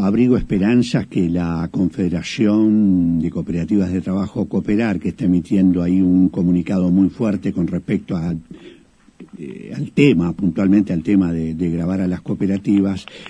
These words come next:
va a gritar, va a elevar la voz para ser escuchada en lo más alto del gobierno.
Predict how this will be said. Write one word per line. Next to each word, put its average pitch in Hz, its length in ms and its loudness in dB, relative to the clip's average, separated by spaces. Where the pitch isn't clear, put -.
va 107 300 0
a 117 60 0
gritar, 104 680 0
va 98 120 0
a 110 80 0
elevar 101 400 0
la 92 140 0
voz 107 280 0
para 85 240 -4
ser 95 220 -2
escuchada 95 840 -4
en 85 340 -2
lo 85 120 -2
más 98 220 -4
alto 95 280 -2
del 82 140 -4
gobierno. 87 680 4